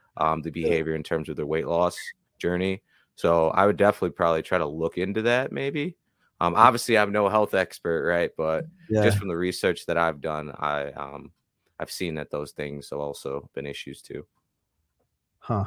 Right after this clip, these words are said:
Speaker 2: That's interesting. Is there anything you can do about it? Like, the glucose level specifically?
Speaker 1: Uh, yeah, like, uh, for that, I mean, they just,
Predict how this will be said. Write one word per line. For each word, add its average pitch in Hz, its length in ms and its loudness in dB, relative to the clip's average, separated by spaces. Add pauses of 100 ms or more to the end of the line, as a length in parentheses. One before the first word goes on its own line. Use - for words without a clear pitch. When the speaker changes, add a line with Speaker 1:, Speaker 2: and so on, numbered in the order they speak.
(460)
Speaker 2:
That's - 80 -10
interesting. 101 420 -6
Is 107 140 2
there 123 120 8
anything 127 400 4
you 113 100 2
can 104 240 2
do 101 220 2
about 143 240 4
it? - 180 -6 (480)
Like, 104 120 0
the 117 60 2
glucose 104 400 6
level 117 220 4
specifically? 117 580 -4 (180)
Speaker 1:
Uh, 135 480 6
yeah, 101 320 4
like, 95 240 0
uh, - 220 -14
for 104 200 -2
that, 104 340 8
I 95 80 2
mean, 92 140 0
they 95 100 2
just, - 280 -4